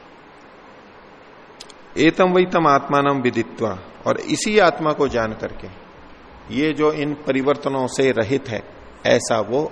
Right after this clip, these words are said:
आत्मा। अब इस शरीर में रहते हुए भूख और प्यास की अनुभूति जो होती है, वो तो आत्मा को ही होती है। लेकिन आत्मा में अपने आप में भूख और प्यास की बात नहीं है,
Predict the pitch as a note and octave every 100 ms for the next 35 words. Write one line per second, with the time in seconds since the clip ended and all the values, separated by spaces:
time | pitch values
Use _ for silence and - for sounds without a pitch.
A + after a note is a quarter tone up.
0 | - G2+ - G2+ F#2+ - - - - -
1 | - - - - - - - - - -
2 | - - - - - - - - - -
3 | - - - - - - - - A#2 -
4 | A#2+ C3 D#3 D#3+ D3+ B2+ B2+ C#3+ B2+ C3
5 | C#3+ A2 G2 C#3 C3+ C3+ C3 C3+ - C#3
6 | - G#2+ G2 A2+ D#3+ G#3+ G#3+ G#3 D3 -
7 | B2+ A#2+ C3 D3+ - F3+ F3+ F#3+ F#3 D#3+
8 | F3+ F#3 F3+ E3 - - - - - -
9 | - - - - A#2+ E3+ E3 A2+ - F3+
10 | F#3+ G3+ F#3 G3 G3 F#3+ F#3+ F#3+ D#3 E3+
11 | F#3+ - F#3 F3 - F3 F3 F3 F#3 E3+
12 | G#2+ G#2